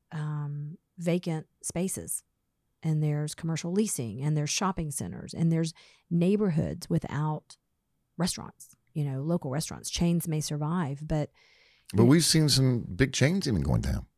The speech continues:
Speaker 1: Absolutely.
Speaker 2: With specific locations.
Speaker 1: Yeah. And I mean, we know a lot of people in the chef community, and I know they're just, they are hurting so hard. And I think it weighs extra heavy on their hearts too, because they are, when they have to cl-, when they finally make that decision where they have to turn the lights out and close it, then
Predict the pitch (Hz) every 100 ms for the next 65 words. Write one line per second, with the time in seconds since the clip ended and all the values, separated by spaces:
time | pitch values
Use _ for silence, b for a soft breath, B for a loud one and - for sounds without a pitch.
0 | - - - - - 160 196 143 143 -
1 | - 60 - 50 - - - - 185 185
2 | 160 _ - 180 180 185 190 180 170 160
3 | 160 165 165 156 - 147 - 151 160 147
4 | 151 147 151 156 156 147 - b b b
5 | b - 170 160 175 165 165 - 160 220
6 | 202 175 185 185 247 233 226 196 185 -
7 | 170 - 165 165 170 170 170 160 156 185
8 | 220 214 180 151 - - 247 226 208 180
9 | 180 - 170 170 175 180 175 b b b
10 | b b b b - 170 175 175 180 185
11 | 185 170 165 165 180 175 170 160 - -
12 | - 185 170 160 - 175 185 175 170 -
13 | 156 - 170 160 151 151 151 - - 156
14 | 151 139 151 151 151 156 170 156 147 165
15 | 165 156 160